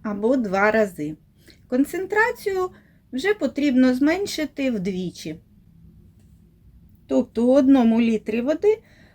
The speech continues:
розчинити не третину чайної ложки лимонної кислоти, а лише десь одну шосту або одну п'яту частину чайної ложки.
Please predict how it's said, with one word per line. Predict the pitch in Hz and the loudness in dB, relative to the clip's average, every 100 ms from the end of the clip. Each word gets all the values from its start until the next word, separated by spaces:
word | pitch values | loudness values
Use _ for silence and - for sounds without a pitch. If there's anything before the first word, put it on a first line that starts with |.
| _ | _
розчинити | 233 269 294 - 302 294 262 254 | 0 2 2 2 4 6 4 2
не | 254 247 | 2 2
третину | 311 320 - 415 427 392 | -2 -4 0 2 2 -2
чайної | - 339 349 330 311 | -2 0 2 4 4
ложки | 302 294 285 - 277 | 4 2 0 -2 -2
лимонної | 269 262 254 247 240 233 | 2 4 6 4 4 0
кислоти, | 233 233 226 - 226 220 226 214 - - - | -2 -8 -8 -4 -4 -2 -4 -4 -14 -20 -20
а | - 381 | 0 2
лише | 381 370 403 403 | 2 0 2 4
десь | 285 330 311 285 | 4 4 2 0
одну | 254 294 311 | 4 4 4
шосту | - 285 302 - 233 | 2 0 0 -2 -2
або | 226 240 | 2 4
одну | 247 226 240 | 4 4 0
п'яту | - 240 233 214 208 202 - _ _ _ _ | 0 2 2 2 -2 -4 -8 _ _ _ _
частину | 277 262 - 403 349 254 | -4 -4 -6 0 2 2
чайної | - 269 269 254 240 233 | 2 2 4 2 2 0
ложки. | 214 196 151 - - | 2 0 -2 -8 -14